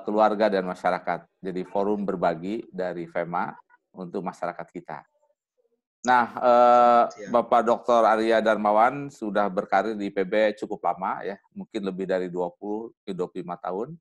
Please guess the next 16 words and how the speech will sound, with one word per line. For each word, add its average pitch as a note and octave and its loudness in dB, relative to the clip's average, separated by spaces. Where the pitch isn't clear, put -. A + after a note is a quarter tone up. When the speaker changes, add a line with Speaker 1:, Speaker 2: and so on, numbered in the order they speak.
Speaker 1:
Selama A2 0
ini C3 0
Speaker 2:
Dua - -
puluh. C#3 -2
Speaker 1:
melakukan B2 4
kegiatan G#2 2
riset, A2+ 4
kemudian G#2 0
pengajaran, G#2+ 4
juga, G2+ -2
juga G2 -2
pengabdian F#2 -4
masyarakat. F2 -6
Nah, A2+ 4
kalau B2 6
boleh B2+ 4